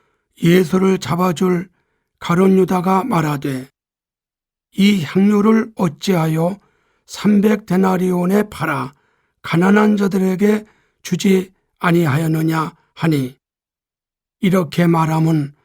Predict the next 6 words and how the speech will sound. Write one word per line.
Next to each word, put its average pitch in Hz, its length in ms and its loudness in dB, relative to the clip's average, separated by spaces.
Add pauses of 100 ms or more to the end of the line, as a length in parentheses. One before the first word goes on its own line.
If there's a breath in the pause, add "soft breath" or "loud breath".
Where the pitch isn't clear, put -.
(400)
가난한 185 560 2
자들을 196 640 0 (400)
생각함이 175 880 -2
아니요, 143 520 -2 (520)
그는 185 480 2 (480)
도둑이라 175 760 0